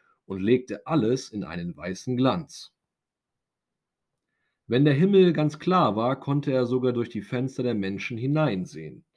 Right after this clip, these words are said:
In diesen Nächten bemerkten und bewunderten ihn alle für seine Größe und seine Pracht. Dabei nahm er ziemlich oft Rücksicht auf die Sonne,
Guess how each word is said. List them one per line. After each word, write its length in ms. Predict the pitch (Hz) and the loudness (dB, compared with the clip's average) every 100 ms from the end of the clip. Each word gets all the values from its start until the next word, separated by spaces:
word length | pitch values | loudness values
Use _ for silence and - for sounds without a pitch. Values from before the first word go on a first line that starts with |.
| _ _ _ _ | _ _ _ _
In 140 | - 92 | -14 -4
diesen 320 | 117 139 120 | 0 0 0
Nächten 400 | 113 120 - 110 | -2 -4 -6 -4
bemerkten 760 | 98 92 95 107 117 - 120 - | -2 -2 -2 -4 -6 -10 -10 -4
und 260 | 180 185 | -2 -2
bewunderten 800 | - 104 131 131 95 95 110 139 | -4 -2 0 0 -2 -6 -10 -10
ihn 160 | 101 95 | -12 -12
alle 240 | 117 139 | -4 -4
für 160 | 139 107 | -4 -6
seine 260 | 101 98 95 | -6 -6 -10
Größe 520 | - 175 190 - 143 | -12 -10 -10 -8 -6
und 120 | 143 | -4
seine 220 | 160 165 | -2 -4
Pracht. 800 | 175 - - 175 - - - - _ _ _ _ _ _ _ _ _ _ _ _ _ _ _ _ _ | -4 -10 -16 -16 -18 -20 -20 -20 _ _ _ _ _ _ _ _ _ _ _ _ _ _ _ _ _
Dabei 320 | 131 160 135 | 0 2 4
nahm 220 | 113 123 131 | 2 0 0
er 80 | |
ziemlich 400 | 123 - 147 139 | -2 0 2 2
oft 180 | 110 110 | -2 -4
Rücksicht 460 | 107 135 - 143 143 | 0 0 0 -2 -2
auf 160 | 120 | -4
die 100 | 123 | 0
Sonne, 400 | 135 135 101 87 | 2 4 2 -2